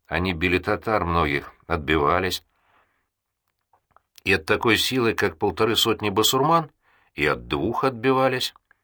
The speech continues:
Ясно. Но ныне мы должны не только отбиться, но и разгромить эти полторы сотни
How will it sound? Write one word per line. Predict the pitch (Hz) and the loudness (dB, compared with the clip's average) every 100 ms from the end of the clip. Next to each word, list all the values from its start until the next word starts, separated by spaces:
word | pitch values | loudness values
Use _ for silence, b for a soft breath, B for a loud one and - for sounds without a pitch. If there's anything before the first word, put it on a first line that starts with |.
| _ _ _ | _ _ _
Ясно. | 82 80 69 73 71 - _ _ _ | 0 0 0 -4 -8 -12 _ _ _
Но | 80 80 85 | -6 -2 0
ныне | 87 107 92 | 0 0 0
мы | 80 | -2
должны | 78 80 78 87 85 b b b b | 0 0 0 -2 -2 b b b b
не | 92 95 | -4 -4
только | 156 156 175 | -2 0 2
отбиться, | 160 117 98 - 82 80 - _ _ | 0 0 -2 0 -2 -4 -14 _ _
но | 78 80 110 | -6 0 0
и | |
разгромить | 131 127 127 151 135 104 | 0 -2 0 0 0 -2
эти | 92 95 | -2 -2
полторы | 85 92 92 92 | -2 -2 0 0
сотни | 85 131 135 143 135 | 0 2 0 0 -6